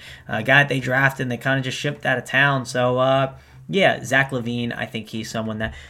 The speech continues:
you can obviously consider too. Problem is the price tag is definitely up around the industry. I mean,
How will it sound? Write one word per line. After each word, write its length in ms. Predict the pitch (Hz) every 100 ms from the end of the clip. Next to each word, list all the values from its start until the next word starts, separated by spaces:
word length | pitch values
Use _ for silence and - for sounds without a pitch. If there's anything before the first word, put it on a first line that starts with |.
| -
you 140 | 147
can 100 | 139
obviously 380 | 120 120 110 117
consider 340 | 110 - 113
too. 220 | 110 - 110
Problem 280 | 135 165
is 100 | 170
the 60 | 131
price 280 | - 139 135
tag 200 | 131 123
is 100 | 117
definitely 340 | 147 143 165
up 160 | 151 143
around 180 | 143 131
the 140 | 120
industry. 340 | 123 120 -
I 60 | 110
mean, 180 | 107